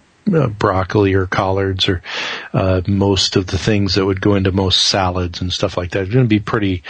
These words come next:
pretty hard to burn that stuff up. Then you've got things like root vegetables, um, and they're in a spectrum. If you take white potatoes, they burn more quickly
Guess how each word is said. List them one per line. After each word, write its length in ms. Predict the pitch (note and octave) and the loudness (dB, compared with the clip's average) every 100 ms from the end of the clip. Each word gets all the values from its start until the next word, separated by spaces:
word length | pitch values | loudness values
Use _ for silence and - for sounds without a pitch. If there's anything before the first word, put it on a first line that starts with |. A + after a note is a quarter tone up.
| - - - | -12 -12 -6
pretty 200 | - A#2 | 0 0
hard 280 | F#2+ F#2+ F2+ | 0 -2 -2
to 60 | |
burn 260 | F2 G2 F#2+ | -2 0 0
that 200 | F#2+ E2+ | 0 -2
stuff 280 | - F2 F2 | -4 -4 -4
up. 120 | E2+ _ - - - - | -8 _ -12 -12 -14 -4
Then 220 | C3 F#3+ | 0 0
you've 180 | A#3+ G3+ | 0 0
got 200 | F3+ C3 | -2 -2
things 240 | - A#2+ | -2 0
like 220 | A2+ G2 G2 | 0 -2 0
root 240 | G#2+ A#2 | 2 2
vegetables, 840 | A#2 G#2+ G2 - G#2 G2+ G2 G2 - | 2 -2 -2 -4 -2 0 0 0 0
um, 440 | - G#2 G2 F#2+ - _ _ _ _ _ _ - | 2 2 2 -2 -8 _ _ _ _ _ _ -4
and 160 | B2 A2+ | 0 2
they're 200 | A2+ A#2 | 2 0
in 100 | G#2 | -2
a 60 | |
spectrum. 500 | F2+ - F#2 - G2 | -4 -4 -4 -4 -6
If 80 | F#2+ | -6
you 100 | G2+ | -8
take 240 | G2+ A2 | -4 -4
white 320 | G2 F#2+ A2 A2 | -2 -2 -2 -2
potatoes, 640 | G#2+ - A2+ A2 G#2 F#2 | -4 2 2 4 2 0
they 140 | G#2 | 0
burn 340 | G2+ G#2+ G2+ G2+ | 0 0 0 -2
more 220 | G2 F#2 | -2 -4
quickly 640 | - - A2 - A#2 A2 | -4 -4 -2 0 2 0